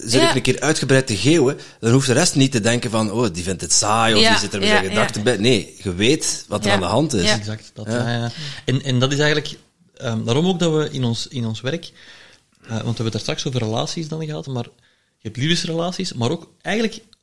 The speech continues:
Speaker 3: eh, professionele relaties, daar zit exact dezelfde
Speaker 2: Mhm.
Speaker 3: dynamiek onder.
Speaker 2: Mhm.
Speaker 3: En die openheid, durf ik zeggen wat er aan de hand is? Durf ik mezelf laten zien? Durf ik met u in conflict gaan
Speaker 2: Mhm.
Speaker 3: en uitdrukken wat ik nodig heb? En wat, kun jij terugzeggen wat je nodig hebt, zonder dat dat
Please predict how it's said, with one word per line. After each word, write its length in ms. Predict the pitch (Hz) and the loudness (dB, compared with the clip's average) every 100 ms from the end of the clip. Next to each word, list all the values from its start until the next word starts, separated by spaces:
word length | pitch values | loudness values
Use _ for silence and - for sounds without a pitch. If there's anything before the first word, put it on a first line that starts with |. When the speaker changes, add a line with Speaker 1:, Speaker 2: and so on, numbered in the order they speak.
| _ _ | _ _
Speaker 3:
eh, 100 | - _ _ | -20 _ _
professionele 480 | 147 143 131 127 165 | -8 -6 -4 -4 -4
relaties, 560 | 165 165 185 - 175 - - | -6 -6 -8 -8 -10 -10 -10
daar 100 | 117 | -10
zit 140 | 123 | -10
exact 560 | 127 110 107 127 - - | -12 -8 -4 -4 -6 -14
dezelfde 300 | - 117 117 - | -12 -10 -6 -4
Speaker 2:
Mhm. 80 | |
Speaker 3:
dynamiek 380 | 110 110 143 180 | -2 -2 -4 -6
onder. 280 | 151 107 - _ _ | -10 -10 -14 _ _
Speaker 2:
Mhm. 120 | 208 190 202 | -10 -8 -8
Speaker 3:
En 120 | 127 123 | -4 -4
die 140 | - | 0
openheid, 680 | 139 156 165 117 104 - - _ _ _ | 0 0 0 0 -2 -8 -16 _ _ _
durf 260 | 110 135 151 | -6 -2 -2
ik 160 | 151 - | -4 -4
zeggen 260 | 143 147 | -2 -2
wat 160 | 139 - | -2 -4
er 80 | - | -4
aan 80 | 131 | -2
de 40 | |
hand 180 | 139 - | -2 -4
is? 300 | 123 - - _ _ | -8 -10 -12 _ _
Durf 200 | 123 123 | -6 -2
ik 80 | 127 | -2
mezelf 320 | 120 123 127 | -2 -2 -2
laten 220 | 131 123 | -4 -4
zien? 340 | 123 170 123 107 _ _ | -4 -2 -4 -6 _ _
Durf 260 | 110 117 | -10 -6
ik 80 | 113 | -4
met 140 | 117 120 | -4 -2
u 320 | 123 135 - _ _ | -2 -4 -10 _ _
in 160 | - 131 | -6 -4
conflict 460 | 123 117 - 170 - | -2 -2 -2 -4 -2
gaan 260 | 185 185 | -2 0
Speaker 2:
Mhm. 80 | 185 | 0
Speaker 3:
en 200 | 185 131 - | 0 0 -2
uitdrukken 520 | 143 160 - 175 170 | -2 -2 0 0 2
wat 140 | 151 | 0
ik 60 | 147 - - | -2 -6 -14
nodig 320 | 135 147 165 | -2 0 2
heb? 140 | 185 185 | 0 0
En 100 | 151 | -2
wat, 200 | 147 127 | -2 -4
kun 220 | 143 127 | -2 0
jij 140 | 131 160 | 0 0
terugzeggen 340 | 170 - 165 | -2 0 0
wat 100 | 156 | 0
je 60 | 165 | 2
nodig 180 | 170 165 | 0 0
hebt, 100 | 127 | -2
zonder 220 | 151 160 | -2 0
dat 120 | 160 | 0
dat 180 | 156 | -2